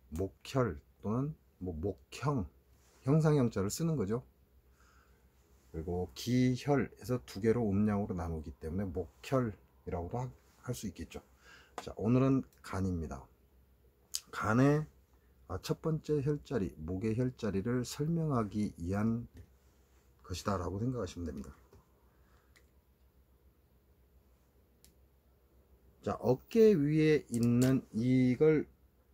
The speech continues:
뭐라고 하죠? 사람들은 귀신 이렇게 얘기합니다. 귀신. 왜냐면 그 형상이,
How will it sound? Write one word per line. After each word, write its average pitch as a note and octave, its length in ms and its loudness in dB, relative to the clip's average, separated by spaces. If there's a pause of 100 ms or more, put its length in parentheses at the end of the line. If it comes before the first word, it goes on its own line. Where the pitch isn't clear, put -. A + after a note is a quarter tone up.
(360)
뭐라고 F#2+ 380 -2
하죠? A2+ 260 -4 (1700)
사람들은 D3 680 2 (140)
귀신 A2+ 800 0 (100)
이렇게 F2+ 340 -6
얘기합니다. E2+ 720 -6 (600)
귀신. C#2 400 -10 (1400)
왜냐면 D3 440 6
그 D3 200 4
형상이, D3 800 6